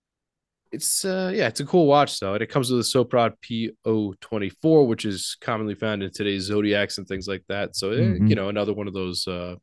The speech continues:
Speaker 1: Etta type clone jobbies, but
Speaker 2: I
Speaker 1: overall,
Speaker 2: w-
Speaker 1: a cool watch.
Speaker 2: Yeah,
Speaker 1: Very
Speaker 2: totally. I, I, I dig it. You know how we are with skin divers. You and I both like them, especially cushion case stuff from the seventies.
Speaker 1: Oh yeah.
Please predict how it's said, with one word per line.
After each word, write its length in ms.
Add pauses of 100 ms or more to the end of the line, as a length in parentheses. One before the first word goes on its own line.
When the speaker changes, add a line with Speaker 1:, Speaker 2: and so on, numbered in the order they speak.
Speaker 1:
Etta 180
type 320
clone 340
jobbies, 380 (1000)
but 120
Speaker 2:
I 40
Speaker 1:
overall, 340
Speaker 2:
w- 20
Speaker 1:
a 40
cool 260
watch. 440 (240)
Speaker 2:
Yeah, 200
Speaker 1:
Very 100
Speaker 2:
totally. 280
I, 240
I, 180 (100)
I 120
dig 280
it. 160 (180)
You 140
know 120
how 120
we 140
are 160
with 120
skin 220
divers. 420
You 100
and 100
I 80
both 240
like 220
them, 160
especially 340
cushion 300
case 220
stuff 200
from 100
the 80
seventies. 580
Speaker 1:
Oh 120
yeah. 280